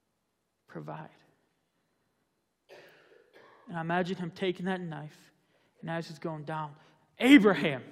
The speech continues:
And I just imagine him dropping that knife and dropping to his knees and saying, "Thank you, Father. Thank you, God." Because he knew when he heard from God, when he heard God speak to him,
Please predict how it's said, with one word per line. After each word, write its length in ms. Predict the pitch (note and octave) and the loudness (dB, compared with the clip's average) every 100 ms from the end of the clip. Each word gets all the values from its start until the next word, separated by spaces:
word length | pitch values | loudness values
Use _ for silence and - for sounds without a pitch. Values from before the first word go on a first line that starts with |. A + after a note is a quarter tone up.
| - - _ _ _ _ _ _ _ _ _ _ _ _ _ _ _ - | -20 -20 _ _ _ _ _ _ _ _ _ _ _ _ _ _ _ -4
And 100 | G3 | -2
I 80 | |
just 120 | F#3 F#3+ | 0 0
imagine 260 | F3+ F3 | -2 -2
him 120 | D#3+ | -6
dropping 360 | C#3+ E3+ E3 E3+ | -4 -2 -2 -4
that 140 | E3+ | -6
knife 200 | D3+ D3 | -6 -10
and 100 | D#3 | -12
dropping 340 | D3+ D3 D3+ D#3+ | -10 -8 -8 -10
to 80 | D#3 | -12
his 180 | C#3+ | -10
knees 180 | F3 E3 | -10 -10
and 80 | E3+ | -12
saying, 240 | - F3+ - | -14 -14 -14
"Thank 280 | - C4+ - | -6 -6 -6
you, 60 | A3+ | -14
Father. 380 | - - - - _ _ _ _ _ _ _ | -18 -20 -20 -20 _ _ _ _ _ _ _
Thank 380 | - C#4 - - | 0 0 -2 -10
you, 60 | G3 | -16
God." 180 | G3+ - - - _ _ _ _ _ _ _ _ _ _ | -16 -18 -20 -20 _ _ _ _ _ _ _ _ _ _
Because 240 | - A#3 A#3 | -6 -4 0
he 100 | A#3+ | 2
knew 200 | A3+ A3 | 2 2
when 100 | F3+ | 0
he 120 | A3 | -2
heard 540 | - A3+ B3 B3+ B3+ - - - - - | -2 0 2 2 -2 -10 -18 -20 -20 -16
from 280 | G3 F3 | -10 -8
God, 460 | D3+ D3 C3+ - - - _ _ _ _ _ _ _ _ _ _ _ _ - | -6 -6 -6 -12 -20 -20 _ _ _ _ _ _ _ _ _ _ _ _ -6
when 120 | F#3+ | -2
he 100 | G3 | -2
heard 460 | - - C#4 C#4+ | 0 4 4 4
God 280 | - A3 G#3 | 2 2 0
speak 600 | - - - A#3+ A3+ - | -6 -14 -4 -4 -4 -8
to 80 | - | -20
him, 320 | - - C3+ | -18 -16 -18